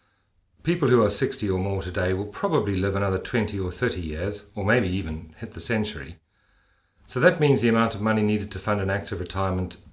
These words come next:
and possibly also leave something to the family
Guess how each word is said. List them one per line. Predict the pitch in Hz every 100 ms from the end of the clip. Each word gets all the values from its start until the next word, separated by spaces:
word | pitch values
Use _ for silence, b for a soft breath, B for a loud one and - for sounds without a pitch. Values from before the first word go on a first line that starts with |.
| -
and | 117 127 117
possibly | - 113 104 95
also | 95 107 - 101
leave | 92 95 90
something | 104 95 92
to | 87
the | 80
family | - 135 104 80 82 -